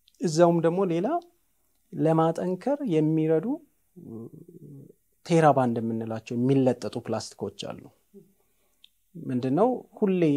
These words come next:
ሌላ ኤክስትራ ሰው ከሚያስፈልገው ሰውየውን ኤክሰርሳይዝ ለማሰራት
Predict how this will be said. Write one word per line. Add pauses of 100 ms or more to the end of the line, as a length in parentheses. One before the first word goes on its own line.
ሌላ
ኤክስትራ
ሰው
ከሚያስፈልገው (640)
ሰውየውን
ኤክሰርሳይዝ
ለማሰራት